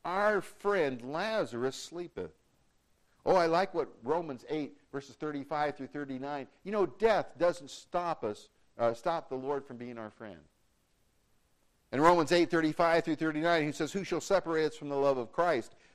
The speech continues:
Shall tribulation or distress or persecution or famine or nakedness or peril or sword? As it is written, For thy sake we are killed all the day long. We are counted as sheep for the slaughter. Nay, in all these things we're more than conquerors through him that loved us.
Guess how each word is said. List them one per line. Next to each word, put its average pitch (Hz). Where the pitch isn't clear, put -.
Shall 143
tribulation 160
or 123
distress 165
or 135
persecution 151
or 123
famine 170
or 120
nakedness 165
or 123
peril 165
or 123
sword? 175
As 151
it 156
is 147
written, 160
For 147
thy 143
sake 180
we 160
are 139
killed 156
all 180
the 131
day 120
long. 139
We 151
are 143
counted 185
as 131
sheep 196
for 160
the 139
slaughter. 165
Nay, 170
in 165
all 208
these 160
things 156
we're 185
more 277
than 196
conquerors 135
through 127
him 131
that 123
loved 123
us. 160